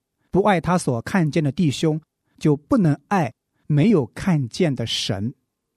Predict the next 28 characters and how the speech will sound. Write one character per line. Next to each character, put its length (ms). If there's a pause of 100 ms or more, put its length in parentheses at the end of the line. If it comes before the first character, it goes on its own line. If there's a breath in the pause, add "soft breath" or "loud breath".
(400)
在 160
约 160
翰 180
看 160
来， 220 (300)
信 400
徒 240
之 220
间 280
的 180 (120)
爱 280 (400)
并 200
不 160
是 180
成 340
熟 180
的 120
标 280
志， 200 (320)
而 100
是 160
救 340
赎 260
信 300
心 200
的 100
标 240
志。 200